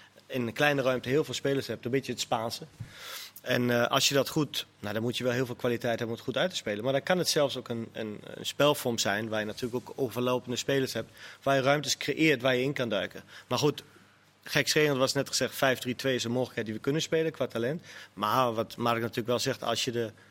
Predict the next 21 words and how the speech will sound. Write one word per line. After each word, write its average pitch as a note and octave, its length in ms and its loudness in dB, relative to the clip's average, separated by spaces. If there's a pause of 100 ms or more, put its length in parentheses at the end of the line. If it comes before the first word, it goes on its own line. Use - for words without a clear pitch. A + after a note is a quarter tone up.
(1000)
top C#3 260 0
drie, C3 420 2
eh, A#2+ 180 2
aanvallers C3+ 500 0
opstelt, B2 460 -2
kan E3 140 -2
je E3 60 -2
natuurlijk D#3+ 280 -6
ook C3 60 -8
een - 60 -6
vier E3+ 100 2
drie C#3+ 160 2
drie E3+ 180 -2
spelen. G2+ 460 -2
Alleen, D#3+ 400 0
je D3 120 2
hebt F#3 220 0
weinig D#3 320 2
alternatief D#3+ 580 0
achter C3+ 260 -6
Berghuis. C3 460 -2